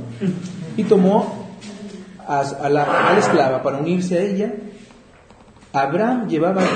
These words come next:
diez años viviendo en Canaán. Pues ahí tenemos la indicación. Tenía ya ochenta y cinco años Abraham, pues, se unió a Agar y quedó embarazada. Entonces, a los ochenta y cinco años recibe la promesa de que él va a ser padre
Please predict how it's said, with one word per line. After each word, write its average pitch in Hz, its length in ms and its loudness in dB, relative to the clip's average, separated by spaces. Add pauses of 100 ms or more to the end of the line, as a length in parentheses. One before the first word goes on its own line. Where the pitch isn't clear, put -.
diez 185 300 4
años 170 400 0
viviendo 135 400 -2
en 131 100 -4
Canaán. 165 540 -2 (260)
Pues - 140 -8
ahí 139 100 2
tenemos 175 300 4
la 170 60 6
indicación. 135 500 -2 (920)
Tenía 139 200 2
ya 185 140 8
ochenta 180 360 0
y 147 80 2
cinco 190 420 2
años 165 260 0 (1300)
Abraham, 165 360 2
pues, 190 180 4
se 190 100 0
unió 170 240 2
a 143 100 0
Agar 156 420 -2
y 151 80 0
quedó 147 240 2
embarazada. 147 760 -2 (140)
Entonces, 117 300 -8 (120)
a 131 100 -2
los 135 140 -2
ochenta 143 300 -2
y 156 80 0
cinco 233 360 2
años 202 260 2
recibe 170 380 -2
la 131 140 0
promesa 135 460 -2
de 113 160 -4
que 151 80 -2
él 160 80 -2
va 165 60 0
a - 20 -6
ser - 240 -4
padre 127 360 0